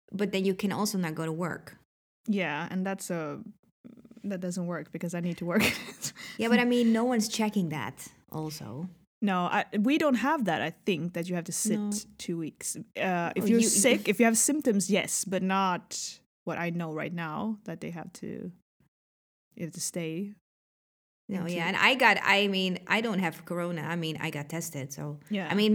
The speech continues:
Speaker 1: maybe I have it now, and you never know, but
Speaker 2: Yeah. Uh, yeah. It's hard to know. But I think I also know that they have stopped all the tests, like, because they can't keep up with the people who test. So they stopped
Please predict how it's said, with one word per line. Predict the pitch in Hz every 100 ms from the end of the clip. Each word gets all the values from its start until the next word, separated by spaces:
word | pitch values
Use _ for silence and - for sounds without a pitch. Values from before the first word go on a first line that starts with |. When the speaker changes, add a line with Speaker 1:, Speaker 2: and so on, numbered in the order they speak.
| 233
Speaker 1:
maybe | 233
I | 208
have | 180
it | 185 170
now, | - -
and | 165 156
you | 165
never | 147 143
know, | - -
but | - - - _ _ _ _ _ -
Speaker 2:
Yeah. | 190 - 175 - _ _ _ _ -
Uh, | 185 196
yeah. | 170 - _ _ _
It's | 190 -
hard | 196 190 190
to | -
know. | 185 185 -
But | 202 202 208
I | 220
think | 262
I | 226 233
also | 254 247
know | 220 208
that | 185 175
they | 180
have | 180
stopped | - 196 214 -
all | 175 170
the | 165
tests, | - 196 - - - - -
like, | 160 - -
because | 180 175 170
they | 175
can't | 190 180
keep | 180 175
up | 180 -
with | 160
the | 156 -
people | 175 165
who | 147
test. | 180 160
So | 160
they |
stopped | 170 - 208 190 - -